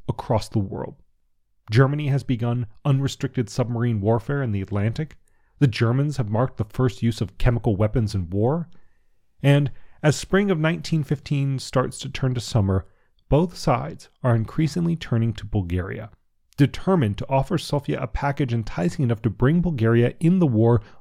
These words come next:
on their side. Next time,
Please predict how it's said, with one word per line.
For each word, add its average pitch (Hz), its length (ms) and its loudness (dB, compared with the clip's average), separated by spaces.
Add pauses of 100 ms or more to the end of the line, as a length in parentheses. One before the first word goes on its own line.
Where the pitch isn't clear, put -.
(160)
on 107 220 6
their 90 160 0
side. - 480 -12 (1080)
Next 160 220 2
time, 147 300 2